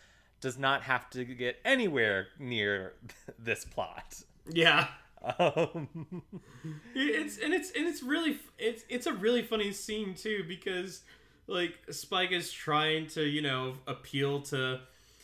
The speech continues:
Speaker 2: appeal to, like, her sex drive, which he almost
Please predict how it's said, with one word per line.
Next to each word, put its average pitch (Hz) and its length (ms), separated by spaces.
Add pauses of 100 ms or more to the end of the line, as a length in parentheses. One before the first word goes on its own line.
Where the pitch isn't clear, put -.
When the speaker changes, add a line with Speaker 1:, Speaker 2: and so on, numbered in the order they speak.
(360)
Speaker 2:
appeal 139 440
to, 147 120
like, 131 300
her 139 160
sex - 480
drive, 113 560
which 135 240
he 123 160
almost 123 640